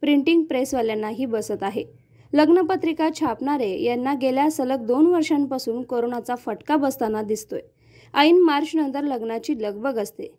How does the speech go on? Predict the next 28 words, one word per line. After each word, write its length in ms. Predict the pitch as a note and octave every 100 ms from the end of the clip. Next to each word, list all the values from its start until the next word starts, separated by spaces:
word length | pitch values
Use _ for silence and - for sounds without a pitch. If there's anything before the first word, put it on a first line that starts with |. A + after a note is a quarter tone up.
| _ -
फुल 120 | C#4
सीझनमध्ये 800 | C#4+ C4+ A3+ C4+ D4+ B3 G3+ G#3 - _ _ _ _ _
कोरोनामुळं 680 | - D4 D#4 E4+ E4 B3+ C4
लॉकडाऊन 480 | C#4 B3 A3 C4 D#4
करण्यात 320 | D#4 C4 B3+ A#3+
येत 180 | A3+ A3+
असल्यानं 520 | A3 A#3 C4 A3+ D#3
सर्वत्र 500 | - A#3 B3+ C4 C#4
बंद, 320 | G#3 G3+ F#3 - _ _ _ -
लग्न 360 | A3+ A3+ C4
बंद 300 | C4+ B3+ B3+ B3+ D4+ -
तर 60 | B3+
इतर 300 | A#3+ C#4 C#4+
कार्यक्रम 540 | B3+ A3 D4 E4 B3+
बंद. 240 | F#3+ F3+ - _ _ _ -
त्यामुळं 480 | D#4 E4 C#4 A3+
कोणीही 480 | C4 B3+ A#3 C#4 C#4+
पत्रिका 500 | D#4+ B3+ A#3+ B3 A#3 A#3
छापण्यास 400 | A3 G3 A#3 C4+
येत 160 | A#3+ G#3
नसल्यानं 540 | G#3+ G3+ B3+ C#4+ A#3+ F3+ - _ -
प्रिंटिंग 460 | C#4 D4 C#4 E4+ D#4+
प्रेसवाले 540 | C4 B3 B3+ G#3 A3
यांच्या 440 | C4+ G#3+ G#3 A#3+
सर्व 320 | A#3 B3+ D4 E4+
मशिनरी 520 | C#4 B3+ B3+ G#3+ A#3
बंद 300 | A3 G#3 F3+
आहेत. 120 | E3+